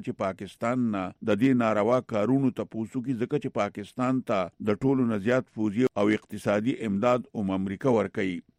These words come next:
کرسټین فیر د خپل مضمون په اخر کې لیکي چې د پاکستان فوز د ملک دننه د جمهوریت خلاف او د ملک نه بهر هندوستان او پاکستان کې جنگ او الې ګلې د امریکې د امداد په زور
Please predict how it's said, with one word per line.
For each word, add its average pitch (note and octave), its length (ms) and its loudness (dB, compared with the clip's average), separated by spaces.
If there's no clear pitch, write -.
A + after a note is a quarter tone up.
کرسټین D3+ 540 2
فیر D3 340 2
د A#2 80 -4
خپل A#2+ 300 -2
مضمون A#2+ 420 -2
په - 80 -4
اخر D3 280 -4
کې B2 240 -4
لیکي B2+ 200 -4
چې A#2 120 -4
د A2+ 140 -2
پاکستان G#2 580 -4
فوز G2+ 340 0
د G#2+ 140 2
ملک D3 180 2
دننه B2+ 320 0
د A2 160 -4
جمهوریت G2+ 600 -4
خلاف C3+ 360 0
او F#2+ 120 0
د G2 160 -2
ملک B2 260 -4
نه G2+ 140 -6
بهر G#2 320 0
هندوستان G2+ 680 -4
او G2+ 140 -4
پاکستان G2+ 680 -4
کې F#2+ 200 -8
جنگ A#2+ 380 -2
او G2 100 0
الې G#2 340 -4
ګلې G2 520 -2
د - 180 -6
امریکې F#2+ 500 -4
د - 220 -8
امداد G2+ 480 -4
په F#2 140 -8
زور F#2 200 -6